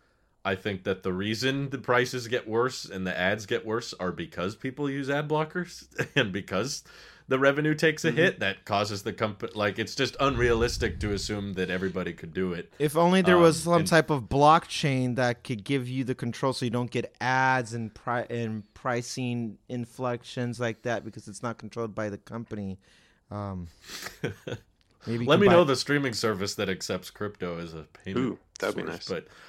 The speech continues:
Speaker 1: I guarantee you it would not be cheaper than the U S dollar version.
Speaker 2: No.
Speaker 3: It's like, it's the,
Speaker 1: <laughs> It
Speaker 3: it's
Speaker 1: would
Speaker 3: the
Speaker 1: be
Speaker 3: chicken and the egg thing because they drive the costs up, people pirate. People pirate because they drive the cost up. They drive the cost up 'cause people pirate, people pirate.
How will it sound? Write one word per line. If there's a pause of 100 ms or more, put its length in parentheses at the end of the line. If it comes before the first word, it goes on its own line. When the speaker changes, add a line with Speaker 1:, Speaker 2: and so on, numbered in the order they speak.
(140)
Speaker 1:
I
guarantee
you
it
would
not
be
cheaper
than
the (200)
U
S
dollar
version. (100)
Speaker 2:
No. (1000)
Speaker 3:
It's
like,
it's
the,
Speaker 1:
<laughs>
It
Speaker 3:
it's
Speaker 1:
would
Speaker 3:
the
Speaker 1:
be
Speaker 3:
chicken
and
the
egg
thing
because (300)
they
drive
the
costs
up, (140)
people
pirate.
People
pirate
because
they
drive
the
cost
up. (220)
They
drive
the
cost
up
'cause
people
pirate,
people
pirate.